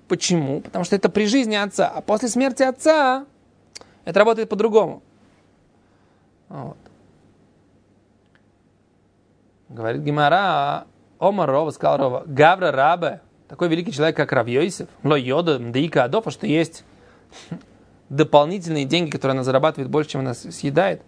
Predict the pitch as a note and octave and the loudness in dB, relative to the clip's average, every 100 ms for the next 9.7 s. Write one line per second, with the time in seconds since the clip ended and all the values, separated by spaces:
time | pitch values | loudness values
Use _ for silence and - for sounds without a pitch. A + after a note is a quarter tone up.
0 | - - - D3 D3+ C#3+ D3 G3 G#3+ D3+ | -20 -20 -12 -6 0 0 0 -2 -4 -10
1 | - C#3 G#3+ - C3+ B2 D3 D3+ C3 E3+ | -10 -4 -2 0 -4 0 0 2 0 0
2 | D3+ C#3+ D#3+ - C3+ C3 G#3 F#3+ - - | -2 -2 -2 -4 -8 -6 -6 -6 -12 -8
3 | E3+ E3+ D#3+ D3 - _ - _ D#3 D#3 | -8 -4 -4 -4 -6 _ -20 _ -6 -4
4 | C#3+ F3 D#3+ C3+ F3+ - - - - - | 2 2 2 -4 -6 -6 -20 -20 -20 -16
5 | - A3+ A#3 G#3+ G3 F3 D#3 E3 F#3+ G3+ | -2 2 2 2 2 2 0 -4 -4 -4
6 | E3 F#3+ G#3+ F3+ D#3+ - _ _ _ - | -2 0 2 2 0 -6 _ _ _ -10
7 | F#3 F#3+ F3+ F#3 F3 D#3 D3+ C3+ C3+ C#3 | -6 -2 0 0 0 0 0 -2 0 0
8 | F#3 B3 - D#3 D#3 D3 G#3 A3+ - F3 | 0 -2 -4 -2 -2 -2 -6 -4 -2 -2
9 | D#3+ A3 F3+ E3+ F#3 E3+ - | -2 -2 -2 4 2 2 -8